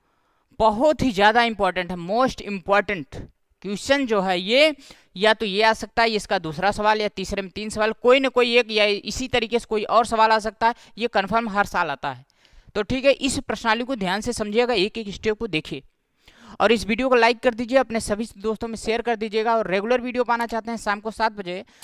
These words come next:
तो चैनल को सब्सक्राइब कर लीजिए, बगल में घंटी आएगी, उसे all पे करके on रखिएगा, जिससे हमारे सभी नोटिफिकेशन टाइम से पहुँचे और वीडियो आप आसानी से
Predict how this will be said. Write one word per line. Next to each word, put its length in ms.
तो 80
चैनल 420
को 140
सब्सक्राइब 460
कर 140
लीजिए, 260
बगल 220
में 140
घंटी 380
आएगी, 300
उसे 240
all 180
पे 120
करके 260
on 160
रखिएगा, 420
जिससे 260
हमारे 280
सभी 300
नोटिफिकेशन 540
टाइम 200
से 100
पहुँचे 240
और 60
वीडियो 240
आप 160
आसानी 360
से 180